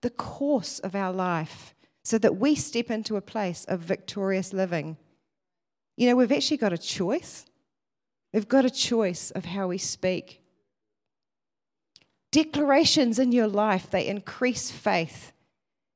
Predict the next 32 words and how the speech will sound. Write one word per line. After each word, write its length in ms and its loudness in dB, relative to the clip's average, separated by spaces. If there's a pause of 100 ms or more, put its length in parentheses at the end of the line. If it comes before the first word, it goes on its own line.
You 100 8
feel 280 6
faith 540 4
inside 720 4
you 140 2
start 500 0
to 160 6
rise 520 4
up. 340 4 (500)
You 160 6
feel 400 2
this 220 0
propelling 760 0
forward 600 4 (260)
into 300 4
standing 580 2
on 140 2
the 80 0
truth. 600 0
Jesus 540 4
has 160 -2
won 240 4
my 200 4
victory, 580 -2 (240)
and 160 0
that's 340 0
where 160 2
I'm 160 0
praying 460 -2
and 100 -6
declaring 560 -2
from. 560 -8